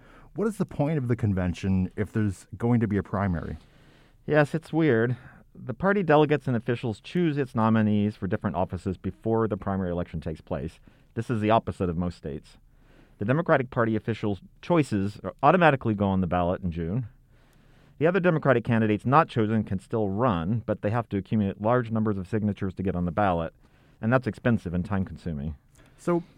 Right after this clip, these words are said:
Speaker 1: does this mean that Governor Hochul does not have the nomination in the bag?
Speaker 2: Yes, if the voters in June decide to select one of the other candidates, if they are able to get on the ballot, then that candidate, if selected, would end up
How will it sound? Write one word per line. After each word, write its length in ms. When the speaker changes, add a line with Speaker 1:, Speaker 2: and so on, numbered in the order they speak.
Speaker 1:
does 160
this 180
mean 200
that 120
Governor 360
Hochul 420
does 220
not 340
have 160
the 80
nomination 600
in 140
the 60
bag? 320
Speaker 2:
Yes, 640
if 220
the 80
voters 320
in 80
June 180
decide 320
to 80
select 320
one 100
of 60
the 100
other 120
candidates, 760
if 160
they 240
are 160
able 180
to 80
get 140
on 60
the 40
ballot, 400
then 160
that 260
candidate, 520
if 120
selected, 520
would 120
end 140
up 220